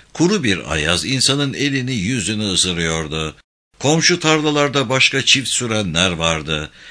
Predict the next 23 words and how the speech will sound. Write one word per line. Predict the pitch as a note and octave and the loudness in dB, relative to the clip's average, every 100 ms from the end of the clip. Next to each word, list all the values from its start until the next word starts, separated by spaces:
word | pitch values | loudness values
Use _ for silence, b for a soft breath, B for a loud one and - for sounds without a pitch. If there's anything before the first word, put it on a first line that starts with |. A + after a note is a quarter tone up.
| B - | B -2
Kadınlar, | C#3+ E3+ D#3 D3 C3+ A#2+ - | 2 2 2 2 0 0 -2
aksakallı | C3+ - C3 A#2 B2 A2+ A2+ | -4 -2 -4 -2 -2 0 0
ihtiyarlar | A2 - G#2+ G2 F#2 F#2 F2+ | -2 -2 0 0 2 0 0
ya | G#2 A2 | 0 0
da | G#2+ | -2
on | A2 C3+ A#2 | -2 -2 0
beşinde | G#2 G2+ G#2 F#2+ G#2 | 2 0 0 0 0
çocuklar. | G2 F2+ F#2 F2 F2 E2+ D#2+ - b b b b | 0 -4 -4 -4 -2 -2 -4 -12 b b b b
İş | B2+ B2 - | 0 2 2
üremiyordu. | C3+ B2 B2+ D#3 A#2+ F2 E2+ D#2 E2 - B B - | 0 0 2 2 0 -2 -2 -2 -2 -4 B B 4
El | E3 F3+ | 4 4
kadar | D#3 C#3+ D3 C#3+ | 0 2 2 0
tarlayı | C3+ C#3 B2 C3 C#3+ | -2 -2 0 -2 0
karartmak | A#2+ B2 B2+ - B2+ A#2 | -2 -2 -2 -4 -6 -4
için | G#2 B2+ F2+ | -2 -2 0
günlerce | A#2+ B2 A#2+ C#3 A2 A#2+ | 0 0 0 0 0 0
uğraşıyorlardı. | A2 G2 - F#2 F#2+ F2 E2+ E2+ D2+ D#2+ D#2+ - B B B | 0 0 0 0 -2 -2 -2 -2 -2 -4 -4 -10 B B B
Uzaktan | - B2 D3+ D3+ D#3 D#3 | -2 2 2 2 0 -2
kımıldayıp | - D3 C#3+ B2+ C3+ C#3+ - | -2 -4 -2 -2 0 0 -2
kımıldamadıkları | C3 B2+ B2 B2 C3+ B2 A#2+ G#2+ A#2 B2+ | -6 -4 -4 -2 -2 -4 -6 -2 -2 0
bile | A2 G#2+ F#2 | 0 0 2
belli | G2 F#2+ F2+ | 2 2 0
olmuyordu. | F2 F#2 F#2 E2+ E2+ D#2 D#2+ D#2+ | 0 0 -2 -4 -4 -4 -6 -8